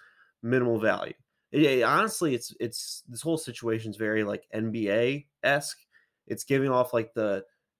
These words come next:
Anthony Davis, like, Carmelo Anthony, Paul George vibes, where you have a star player, well, in Derek's case, you know, maybe a tier bel-, tier two <laughs> below that, but these teams, they, like, he, they tell their teams, like, "I'm not coming back." It's a little different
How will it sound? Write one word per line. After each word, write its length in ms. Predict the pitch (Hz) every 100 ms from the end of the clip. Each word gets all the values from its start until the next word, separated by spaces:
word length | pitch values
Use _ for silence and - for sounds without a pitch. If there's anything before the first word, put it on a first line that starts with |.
| _
Anthony 360 | 123 123 131 120
Davis, 460 | 120 117 113 113
like, 140 | 110 104
Carmelo 440 | - 113 117 113
Anthony, 440 | 117 117 117 117 110
Paul 300 | - 113 110
George 340 | 113 113 110
vibes, 400 | 107 98 104 98
where 380 | 117 110 104 - _ _ _ -
you 140 | 120
have 200 | 123 120
a 40 | 113
star 300 | - 117 117
player, 380 | 120 110 107
well, 100 | 110
in 120 | 113 120 -
Derek's 260 | 117 107
case, 300 | - 107 107
you 60 | 151
know, 120 | 120
maybe 320 | 139 151 120
a 40 | 110 -
tier 220 | - 123
bel-, 240 | 104 104 -
tier 220 | - 120 110
two 200 | - 117
<laughs> 0 |
below 280 | 120 139
that, 240 | 110 104 107
but 200 | 113 - - _ _ _ _ _ _
these 300 | 120 135 127
teams, 720 | - 160 156 135 117 - - - -
they, 160 | 123
like, 180 | 117 117
he, 200 | - 147
they 200 | 120 139
tell 240 | 147 147
their 120 | 131 120
teams, 180 | 127
like, 140 | 110 107
"I'm 120 | 117
not 160 | 113 113
coming 240 | 113 107
back." 360 | 104 104 98 - _ _ _
It's 180 | - - -
a 40 | 123
little 180 | 123
different 500 | 113 117 - 117 110